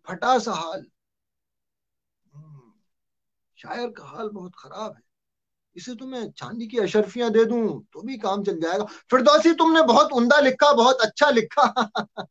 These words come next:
साठ हजार चांदी की अशरफियां इनायत की जाएं। फिरदौसी ने ये सुना तो सुन के इनकार किया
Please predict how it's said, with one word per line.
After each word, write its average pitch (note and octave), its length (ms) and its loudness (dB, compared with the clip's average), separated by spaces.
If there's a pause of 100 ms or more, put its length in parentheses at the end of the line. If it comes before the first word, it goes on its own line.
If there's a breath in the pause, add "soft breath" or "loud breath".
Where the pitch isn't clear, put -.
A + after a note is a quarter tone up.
(1300)
साठ G3 320 2
हजार G#3 460 6
चांदी G3+ 840 2 (840)
की A#2 80 -18
अशरफियां D#3 540 -12 (100)
इनायत F#3+ 500 -4
की A#2 100 -14
जाएं। A#2+ 320 -18 (460)
फिरदौसी G#3+ 480 2
ने B3 160 4
ये A#3 120 6
सुना A#3 500 6
तो A3 180 0
सुन A3 400 0
के G3 300 2
इनकार D#3 580 2
किया D3 580 -6